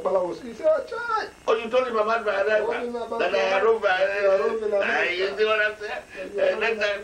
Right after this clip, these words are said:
Speaker 2: told him that I was with, uh, cold.
Speaker 1: Yes.
Speaker 2: Cold was nearly can kill me, kill his friend dead.
Speaker 1: Uh,
Speaker 2: But by the grace of God, I will run away next, I will next tomorrow. <laughs> So that will not be dead there.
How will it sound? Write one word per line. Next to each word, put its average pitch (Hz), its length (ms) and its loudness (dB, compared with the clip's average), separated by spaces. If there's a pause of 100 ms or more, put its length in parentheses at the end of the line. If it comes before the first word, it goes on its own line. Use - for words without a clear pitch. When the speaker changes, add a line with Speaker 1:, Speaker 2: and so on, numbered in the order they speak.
Speaker 2:
told 226 120 -2
him 214 140 -2
that 202 240 0
I 196 80 -2 (100)
was 202 120 0 (100)
with, 214 200 -12
uh, 202 760 0
cold. 214 260 2 (240)
Speaker 1:
Yes. 185 220 2
Speaker 2:
Cold 190 240 0
was 180 260 -2
nearly 196 240 0
can 185 320 0
kill 185 260 -4
me, 170 100 -4 (120)
kill 180 180 -4
his 151 180 -4
friend 170 280 -8
dead. 147 180 0 (120)
Speaker 1:
Uh, 233 180 -4 (200)
Speaker 2:
But 160 180 2
by 165 160 -2
the 175 120 -2
grace 196 220 0
of 170 160 0
God, 175 160 2
I 156 100 4
will 151 180 -2
run 175 100 0
away 151 260 0
next, 147 240 -4
I 147 140 -2
will 147 140 -2
next 156 280 -8
tomorrow. 147 340 -2 (440)
<laughs> - 1500 -4 (380)
So 185 140 2
that 180 120 0
will 170 100 -2
not 190 180 2
be 160 60 -4
dead 170 220 -6
there. - 180 -4